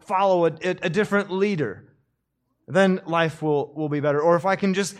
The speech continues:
improve my own abilities, then life will be better." And we see this, this need for control and this wanting for more at war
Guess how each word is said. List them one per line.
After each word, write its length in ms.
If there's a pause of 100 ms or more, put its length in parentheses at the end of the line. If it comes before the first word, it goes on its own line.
(140)
improve 520
my 220
own 200
abilities, 560
then 180
life 480 (640)
will 120
be 140
better." 420 (2000)
And 100
we 60
see 280
this, 280
this 300
need 320
for 160
control 600
and 120
this 160
wanting 500
for 220
more 480 (400)
at 180
war 640